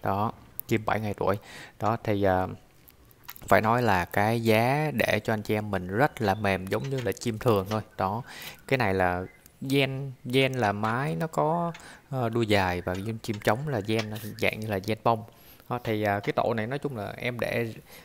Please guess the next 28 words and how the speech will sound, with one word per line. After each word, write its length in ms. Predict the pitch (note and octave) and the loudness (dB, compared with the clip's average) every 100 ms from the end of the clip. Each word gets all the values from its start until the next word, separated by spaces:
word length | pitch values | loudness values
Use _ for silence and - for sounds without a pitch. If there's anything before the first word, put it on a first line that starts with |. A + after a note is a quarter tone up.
| - | -10
ờ, 240 | B2+ A2+ A2+ | -6 -4 0
rất 260 | F3 - | -2 0
là 60 | A2+ | -2
mềm 300 | A2 G#2 G2 | 0 -2 -2
cho 80 | A#2 | -6
anh 80 | |
chị 120 | A2+ A#2 | -2 -4
em 100 | A2+ | -4
mình. 160 | G#2+ | -6
Đó, 160 | G#2 A#2 - | -8 -8 -4
đây 120 | G#2 | -2
là 80 | G2+ | -2
cái 160 | A#2+ | -4
con 140 | A#2 G#2 | -6 -6
chim 200 | A2+ G#2+ | -8 -4
trống 200 | A2 A2+ | -4 -2
bố 180 | A2+ | -4
là 80 | B2+ | -4
hai 180 | G#2+ G#2+ | -6 -4
bên 200 | G#2 G#2 | -4 -6
cánh 180 | G2+ A2 | -6 -6
là 140 | C3+ | -6
lem 220 | A2+ A2 | -6 -6
trắng 240 | A2 G#2+ C#3 | -6 -6 -6
ra 80 | B2+ | -6
hết 200 | B2+ C3 | -6 -6
nha. 100 | A#2+ - - | -10 -12 -10
Đó, 180 | G2 | -8